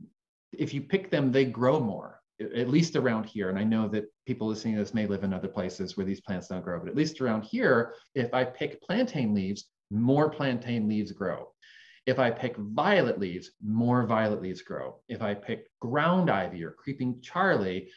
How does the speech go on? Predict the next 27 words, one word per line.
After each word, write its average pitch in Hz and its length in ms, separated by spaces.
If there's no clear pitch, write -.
more 131 480
ground 123 380
ivy 110 300
and 107 120
creeping 101 360
Charlie 92 400
grows, 76 440
if 123 140
I 117 160
pick - 460
chickweed, 110 760
but - 120
still 175 260
set 160 220
a 123 40
bunch 120 180
of 117 60
seed 123 340
and 107 200
more 156 240
chickweed 135 420
will 110 120
come 113 220
back 95 300
in 104 120
that 90 240
area. 85 420